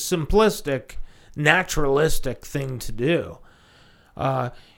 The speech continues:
you just found that there was a certain configuration of planets i-, against the s-, fixed stars in the zodiac, and they knew about these wandering seven planets against the fixed stars.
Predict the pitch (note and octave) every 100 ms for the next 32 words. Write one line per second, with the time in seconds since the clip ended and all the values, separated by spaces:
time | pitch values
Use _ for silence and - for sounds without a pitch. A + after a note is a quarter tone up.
0 | - C#3 C3+ D3 - - D#3 E3 E3+ C#3
1 | B2+ C#3+ C3+ C3+ C#3 C3 - E3 C#3+ C3+
2 | - C3 A2 D#3 D3+ C#3 B2+ C3+ E3 -
3 | C3 A#2 A2 G2+ - B2 C#3 D#3 D3+ B2+
4 | - - - - - C3 B2+ - B2 A#2
5 | C#3 C#3 - C3+ A2+ - - - - -
6 | - D3+ - - C#3+ C3+ A#2 A#2+ A#2 A2
7 | C3 E3 C#3 A2 F#2+ G#2 - - - -
8 | - - _ - - A#2 A2+ A#2 A2 C3
9 | C#3+ D3 D3+ F3 D#3+ A#2+ A#2 A2+ B2 G2+
10 | G#2+ A#2 A#2 B2+ B2+ A#2+ A2 A2 A2 -
11 | A#2+ G#2 G#2 - B2+ C#3 C3 A2 - A#2+
12 | G#2 A#2+ G#2+ - A2 B2+ A2+ - C3+ D3+
13 | B2 B2 -